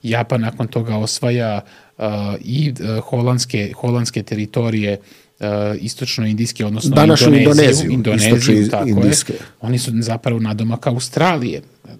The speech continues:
Speaker 1: Oni za-, oni su u tom trenutku, dakle, Japan na svom vrhuncu u aprilu i maju četrdeset druge godine su, oni su apsolutni gospodari Pacifika.
Speaker 2: Znači, to je neko kolonijalno carstvo, neko izračunao preko osam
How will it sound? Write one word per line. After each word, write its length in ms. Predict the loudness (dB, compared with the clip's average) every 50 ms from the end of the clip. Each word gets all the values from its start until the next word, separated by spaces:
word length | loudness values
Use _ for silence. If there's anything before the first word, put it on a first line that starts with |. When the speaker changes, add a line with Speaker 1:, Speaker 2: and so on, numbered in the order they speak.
| -20 -20 -20 _ -16 -12
Speaker 1:
Oni 220 | -8 -4 -4 -2 0
za-, 220 | 0 0 0 -2 -2
oni 220 | -2 0 0 0
su 160 | -2 -2 -6 -8 -8 -10 -10
u 140 | -10 -10
tom 260 | -8 -4 -2 -2 -2 -2
trenutku, 540 | -4 -6 -6 -6 -4 -6 -8 -8 -8 -8
dakle, 300 | -6 -6 -8 -6 -6 -4
Japan 420 | 0 0 0 0 0 -2 -2 -2 -2 -8 -14 -20 _ _ _ -12
na 80 | -8
svom 320 | -8 -4 -2 -2 -2 0 -2
vrhuncu 580 | -4 -6 -6 -6 -4 -4 -4 -4 -6 -6 -6
u 100 | -6 -6
aprilu 440 | -8 -8 -4 -4 -2 -2 0 -2 -2
i 80 | -4 -4
maju 420 | -4 -4 -2 -2 -2 -2 -2 -4 -6 _ -20 -20 -20 _ _ _
četrdeset 460 | -18 -12 _ -6 -4 -4 -4 -4 -4
druge 200 | -4 -4 -4 -4
godine 380 | -4 -4 -4 -4 -4 -4 -4 -6
su, 120 | -8 -10 -6
oni 180 | -4 -4 -4 -4
su 140 | -4 -6
apsolutni 540 | -8 -8 -6 -8 -6 -4 -4 -6 -6 -8 -10
gospodari 540 | -8 -8 -10 -10 -8 -6 -4 -2 -2 -2 -4
Pacifika. 580 | -6 -10 -14 -12 -14 -14 -14 -18 -20 _ -20 _ _ _ _ _ _ _ _ _
Speaker 2:
Znači, 280 | 2 2 4 6 4 2 2 0 -16 -20 -20 _ _ _ _ _ _ _
to 140 | 4 6 8
je 80 | 8 6
neko 300 | 4 4 2 2 0 0 -4 -18 _ _ _
kolonijalno 540 | 4 4 6 6 6 6 6 4 4 4
carstvo, 460 | 2 4 2 4 4 2 2 2 4 4
neko 320 | 6 4 4 4 4 6
izračunao 720 | 6 6 6 4 2 4 4 4 4 6 6 4 2 2 -2 -14 -18 _
preko 320 | 4 4 4 4 2 2 4
osam 460 | 4 4 4 4 2 4 2 2 0